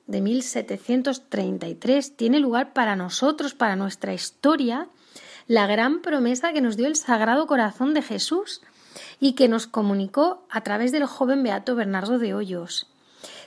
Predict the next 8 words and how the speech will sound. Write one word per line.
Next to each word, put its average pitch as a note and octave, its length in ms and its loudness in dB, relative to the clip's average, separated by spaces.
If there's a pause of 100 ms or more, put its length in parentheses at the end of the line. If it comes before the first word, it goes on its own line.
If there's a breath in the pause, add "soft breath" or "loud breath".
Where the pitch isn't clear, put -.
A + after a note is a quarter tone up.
(140)
que B3 360 4
él, E4+ 80 -2
el D4 120 0
Sagrado A#3+ 440 0
Corazón, D4 520 0
reinaría A3+ 520 -2
en D4+ 80 2
España C4 760 0